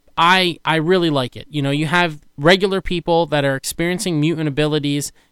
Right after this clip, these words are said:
that are having to seek out mutants now, and they're kind of on the run from the government. I,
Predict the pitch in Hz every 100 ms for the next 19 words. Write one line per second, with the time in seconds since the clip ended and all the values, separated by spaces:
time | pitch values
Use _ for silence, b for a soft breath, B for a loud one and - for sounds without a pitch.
0 | _ 147 147 131 156 156 143 127 - 185
1 | 165 165 147 156 156 156 - 151 143 143
2 | 135 - 156 156 147 147 139 139 143 143
3 | 135 127 135 135 135 131 131